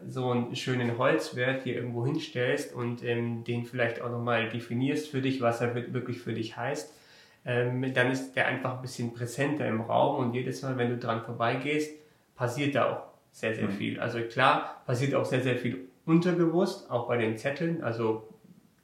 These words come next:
Speaker 1: man kann natürlich das auch mit den Zetteln machen, ist natürlich auch eine ganz coole Sache. Aber, ähm, wir wollten das eben auch so ein bisschen noch, ähm, präsenter machen, ähm, und auch so, dass man es im Alltag ein bisschen mehr leben kann.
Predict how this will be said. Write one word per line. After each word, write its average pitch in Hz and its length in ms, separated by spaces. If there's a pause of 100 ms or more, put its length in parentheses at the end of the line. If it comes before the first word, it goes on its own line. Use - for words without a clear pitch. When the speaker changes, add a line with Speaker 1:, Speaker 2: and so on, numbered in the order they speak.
(120)
Speaker 1:
man 110 180
kann 120 160
natürlich 117 440
das - 40
auch - 100
mit 110 120
den 110 100
Zetteln 135 280
machen, 139 260
ist 123 140
natürlich 120 440
auch 127 300 (280)
eine 135 120
ganz 135 240
coole 147 260
Sache. 147 380 (760)
Aber, 131 440
ähm, 127 280
wir 123 120
wollten 123 280
das 110 140
eben 120 200
auch 113 120
so - 120
ein 117 180
bisschen 117 280
noch, 113 180 (520)
ähm, 120 360
präsenter 147 500
machen, 139 640
ähm, 123 260
und 120 220
auch 120 320
so, 131 160
dass 117 180
man 120 120
es - 80
im 117 180
Alltag 113 380
ein 113 80
bisschen 113 320
mehr 113 120
leben 117 360
kann. 113 340